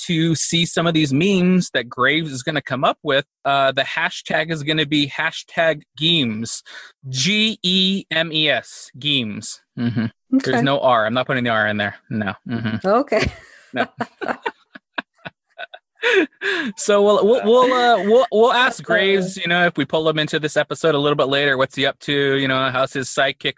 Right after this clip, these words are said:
Speaker 1: doing? How's his phone doing? Um,
Speaker 2: <laughs>
Speaker 1: see if he wants to upgrade, but he's probably not. He's an old school. I think he's an old school guy, you know?
Speaker 2: I wanna know how he got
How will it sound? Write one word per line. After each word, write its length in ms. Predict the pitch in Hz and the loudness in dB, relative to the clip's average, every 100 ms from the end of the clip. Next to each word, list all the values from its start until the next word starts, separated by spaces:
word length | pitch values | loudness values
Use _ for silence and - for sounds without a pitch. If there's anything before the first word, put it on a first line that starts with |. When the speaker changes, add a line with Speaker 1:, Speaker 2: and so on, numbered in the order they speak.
| 139 | -6
Speaker 1:
doing? 320 | 127 127 123 | -2 -2 -2
How's 160 | 131 | -4
his 120 | 127 - | -6 -4
phone 220 | 127 123 | -2 0
doing? 300 | 120 120 120 _ - | 2 2 0 _ -2
Um, 600 | 120 120 120 117 113 135 - | 0 2 2 0 -4 -6 -10
Speaker 2:
<laughs> 120 | _ - | _ -10
Speaker 1:
see 180 | - 139 | -4 -4
if 80 | |
he 100 | - | -2
wants 220 | 135 135 - | 0 -2 0
to 80 | 127 | -4
upgrade, 520 | - 127 120 120 123 - | -2 0 2 0 -4 -4
but 160 | 127 - _ | -4 -4 _
he's 140 | 185 185 | -6 -2
probably 240 | 294 233 | 0 0
not. 180 | 127 131 | 0 0
He's 120 | 196 | 0
an 60 | 190 | 2
old 120 | 165 | 0
school. 240 | - 147 139 | 0 0 2
I 80 | |
think 120 | 180 208 | 0 -2
he's 80 | |
an 60 | 143 | -2
old 120 | 123 | -4
school 180 | - 117 | 0 0
guy, 220 | 110 104 - _ - | 2 0 -4 _ -4
you 140 | 127 | 0
know? 220 | 123 127 - _ | 2 0 -4 _
Speaker 2:
I 40 | 220 | -2
wanna 280 | 269 403 277 | 2 4 4
know 500 | 220 214 214 214 214 - - - - | 4 4 4 4 4 0 -10 -8 -8
how 380 | - 208 202 214 | -2 2 2 2
he 260 | - 175 | -2 -6
got 480 | 160 160 180 170 - | -2 0 2 0 -4